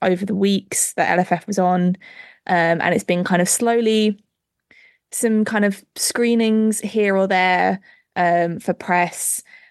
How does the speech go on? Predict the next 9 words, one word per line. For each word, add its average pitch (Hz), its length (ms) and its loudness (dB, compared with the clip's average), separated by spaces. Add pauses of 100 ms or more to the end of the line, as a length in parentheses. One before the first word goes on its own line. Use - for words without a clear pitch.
(120)
Um, 185 540 2 (140)
but - 120 0
no 220 460 2
English 226 480 -2
dub - 280 0
yet 147 240 0
here, 180 560 0 (240)
only 185 560 0 (100)
the, 170 580 0